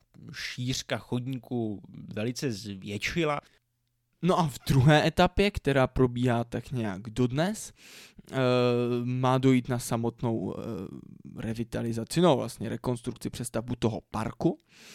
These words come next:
Speaker 2: Eh, ta by měla být hotová stále dle staránek i pro v roce dva tisíce dvacet sedm a nad ní, eh, mohlo vyvstat mnohem více kontroverzí a hlavně protichůdných názorů, co vůbec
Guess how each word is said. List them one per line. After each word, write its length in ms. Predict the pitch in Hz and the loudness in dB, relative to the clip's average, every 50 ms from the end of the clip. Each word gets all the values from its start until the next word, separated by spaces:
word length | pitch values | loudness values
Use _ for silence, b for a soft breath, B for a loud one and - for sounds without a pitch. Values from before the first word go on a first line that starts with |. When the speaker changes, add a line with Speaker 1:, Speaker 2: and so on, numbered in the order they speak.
| B B B B B - | B B B B B -10
Speaker 2:
Eh, 180 | - 104 98 95 - | -8 -8 -8 -4 -2
ta 120 | - 135 | 0 0
by 100 | 131 147 | 2 2
měla 260 | 143 143 143 139 139 | 2 2 4 4 4
být 180 | 135 135 135 127 | 4 4 2 2
hotová 420 | 123 120 - - 131 127 123 127 | 0 0 0 2 2 2 2 0
stále 400 | 123 - - 113 123 127 147 151 | -2 -4 -2 -2 0 2 2 2
dle 140 | 143 143 143 | 2 2 0
staránek 540 | 139 - - 135 127 127 123 123 127 123 - | -2 0 0 0 2 2 2 2 0 -2 -2
i 80 | 123 120 | -6 -6
pro 240 | - - 117 117 | -4 -4 -4 -2
v 40 | 113 | -2
roce 280 | 110 117 - - 104 107 | -4 -6 -6 -6 -6 -6
dva 280 | 104 175 175 123 117 | -6 -8 -8 -6 -6
tisíce 400 | 113 - 127 - 120 110 - 113 | -6 -6 -8 -8 -8 -8 -6 -8
dvacet 420 | 104 - - 98 - - - - - | -8 -8 -10 -14 -14 -16 -16 -10 -8
sedm 300 | - 165 190 202 208 269 - _ _ _ _ _ _ _ _ _ _ _ _ _ - - _ _ - | -4 0 0 0 0 -4 -8 _ _ _ _ _ _ _ _ _ _ _ _ _ -20 -20 _ _ -4
a 280 | 123 - 226 - 110 - - _ | -2 0 0 0 -2 -6 -8 _
nad 340 | 160 120 117 117 131 139 143 | -12 -6 -2 0 0 0 2
ní, 400 | 160 170 170 170 170 170 165 175 b b b b b b _ | 0 0 2 2 0 0 -2 -4 b b b b b b _
eh, 420 | - 123 117 113 113 113 113 113 113 | -6 -4 -4 -2 -2 -2 -4 -4 -4
mohlo 400 | 117 120 120 120 120 120 113 113 | -4 -4 -4 -2 -2 -2 -2 -4
vyvstat 440 | 113 113 113 - - - 117 110 - _ - - | -4 -8 -10 -8 -6 -6 -6 -6 -6 _ -18 -18
mnohem 500 | - 117 113 110 120 120 123 131 120 117 | -16 -14 -10 -8 -6 -6 -4 -4 -6 -6
více 240 | 113 113 117 - 117 | -8 -10 -10 -10 -12
kontroverzí 640 | - - 120 117 - 123 117 120 120 120 120 131 143 | -10 -10 -10 -6 -4 -4 -2 -2 -4 -4 -2 -2 0
a 40 | 139 | 0
hlavně 340 | 151 170 170 170 180 170 B B B B _ | 0 0 0 0 -2 -4 B B B B _
protichůdných 640 | 160 180 190 - 202 - - 190 156 139 131 123 131 | 4 4 4 2 0 0 2 0 2 0 -2 -2 -2
názorů, 420 | 123 127 131 131 147 143 151 151 - | -2 -2 0 0 0 0 0 -2 0
co 200 | - - 240 220 | 8 8 10 10
vůbec 580 | 185 220 240 226 160 127 - - - - - | 10 6 2 2 2 -2 -4 -6 -10 -16 -16